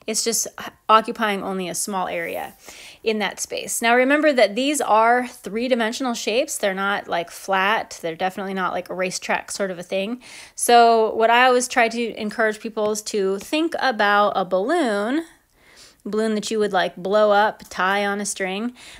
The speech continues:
The p orbital lobes look a lot like a balloon. So imagine you had a balloon,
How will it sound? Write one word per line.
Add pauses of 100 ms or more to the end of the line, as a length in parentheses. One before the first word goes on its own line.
The
p
orbital
lobes
look
a
lot
like
a
balloon.
So
imagine
you
had
a
balloon,